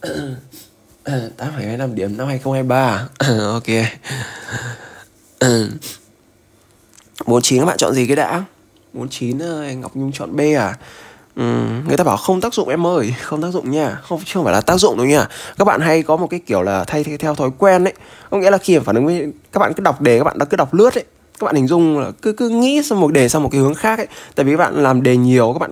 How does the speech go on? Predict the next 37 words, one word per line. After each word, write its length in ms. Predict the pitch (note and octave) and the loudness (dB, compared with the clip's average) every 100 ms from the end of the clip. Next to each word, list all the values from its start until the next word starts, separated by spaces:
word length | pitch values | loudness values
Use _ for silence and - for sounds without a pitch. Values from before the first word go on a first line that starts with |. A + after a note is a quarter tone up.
| - | 0
quen 260 | F3+ F3+ | 2 2
với 140 | E3+ G3 | 0 0
việc 220 | F3 B2 | -2 0
là 200 | A2 G#2 | 0 -2
kiểu 320 | G2+ F#2 D2+ - - - - | -2 -4 -4 -6 -16 -20 -4
chất 160 | B3 | 0
nào 100 | A3+ | 0
sau 100 | C#3+ | 2
đây 120 | E3 E3+ | 2 2
tác 100 | G#3 | 0
dụng 120 | F#3 | 0
với 80 | D#3 | 0
nao 220 | F3 E3+ | 2 2
hát 100 | A3 | 0
chẳng 140 | A#2+ | -2
hạn. 140 | G#2 - - - - - _ | -6 -8 -16 -20 -20 -20 _
Nhưng 100 | F3+ | 2
mà 120 | F#3 | 2
các 40 | |
bạn 100 | E3+ | 2
đọc 160 | D3+ C#3 | 0 0
bình 140 | C3+ | 0
tĩnh 200 | B2+ F3 | 0 -2
thôi 240 | A3 G3+ E3 | 0 2 2
và 380 | B2+ G#2 F2 - - _ _ | 0 -2 -4 -8 -18 _ _
đôi 140 | E3+ | -6
khi 120 | D#3 E3 | -2 -2
gạch 160 | D3+ - | -2 0
chân 160 | E3+ | 0
một 120 | D3+ B2+ | 2 0
chút 220 | - A#3+ | -2 -2
những 240 | G#3+ F3+ F#3+ | -2 -2 0
cái 320 | D3 A#2 E3+ | -2 -2 -2
thông 140 | F#3 | 0
tin 140 | E3+ D#3 | 0 2
quan 180 | D#3+ | 0
trọng 220 | E3 F3 | 0 -2